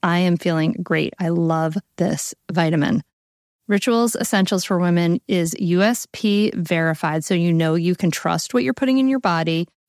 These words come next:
Only about one percent of supplement brands on the market have the U S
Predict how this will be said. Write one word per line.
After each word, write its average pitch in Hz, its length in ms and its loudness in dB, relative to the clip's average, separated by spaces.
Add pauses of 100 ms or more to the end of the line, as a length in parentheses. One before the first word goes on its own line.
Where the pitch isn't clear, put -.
Only 214 280 4
about 175 320 0
one 262 240 2
percent 247 540 -2
of 180 120 -4
supplement 196 640 -2
brands 160 340 0
on 165 120 0
the 160 60 2
market 214 260 0
have 233 320 -2
the 180 120 0
U 175 260 0
S 170 200 -4